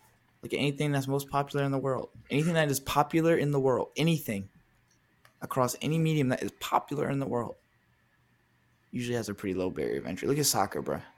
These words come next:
Most popular sport in the world. All you need is a fucking ball of something that's solid. Clay. Some people will be using mud. If you're in a nice area, you have a soccer ball.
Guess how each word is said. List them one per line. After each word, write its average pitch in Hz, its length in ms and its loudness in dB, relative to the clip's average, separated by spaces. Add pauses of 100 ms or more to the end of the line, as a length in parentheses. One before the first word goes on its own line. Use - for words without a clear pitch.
(260)
Most - 180 -12
popular 120 340 4
sport - 200 2
in 107 60 0
the 101 80 0
world. 92 220 2 (1200)
All 120 120 4
you 117 100 6
need 110 120 2
is 101 100 -2
a 95 60 -4
fucking 98 380 -6
ball 107 300 2
of 90 100 -2
something 92 440 -2 (160)
that's 82 200 -2
solid. 71 380 -4 (380)
Clay. 107 460 0 (420)
Some - 180 -6
people 101 200 -2
will 92 80 0
be 92 80 -2
using 82 320 -2
mud. 101 380 0 (1300)
If - 120 -14
you're 90 100 -2
in 73 60 -4
a 60 60 -6
nice 110 260 0
area, 107 220 2
you 107 100 0
have 92 100 0
a 71 60 -4
soccer 117 360 -4
ball. 104 380 -4